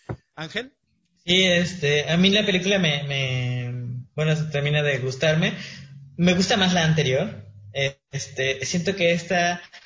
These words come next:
Speaker 2: es el tributo a lo chino, mientras que la anterior era el tributo a lo japonés. Y aquí lo termina como marcando más, ya con Pai Mei, ya en su actuación.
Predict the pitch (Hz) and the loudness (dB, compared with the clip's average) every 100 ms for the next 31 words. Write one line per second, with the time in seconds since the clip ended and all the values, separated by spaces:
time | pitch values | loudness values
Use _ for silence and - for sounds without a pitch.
0 | - _ _ _ - 156 165 - 156 160 | -20 _ _ _ -2 0 2 -2 -2 -2
1 | - 147 135 160 170 156 131 - 180 175 | 0 -2 0 0 2 0 0 -2 0 0
2 | 196 202 147 143 - 135 131 131 135 143 | -2 -2 -4 -4 -6 -4 -4 -4 -2 -2
3 | 143 147 143 131 131 143 147 135 139 123 | 0 -2 -2 -6 -4 -4 -2 -2 -4 -6
4 | 123 190 - - - - 156 156 156 160 | -4 -4 -6 -16 -20 -2 0 2 2 2
5 | 160 156 156 147 147 147 147 131 135 135 | 4 4 2 -2 0 -2 -2 -6 -6 -4
6 | 147 151 147 147 165 - - 143 135 147 | -4 -2 0 0 -2 -4 -6 -4 -2 -2
7 | 147 143 147 147 214 - 151 135 139 139 | -2 -2 0 0 -2 -6 -4 -2 -2 -4
8 | 147 135 123 156 160 | -4 -6 -2 -2 -2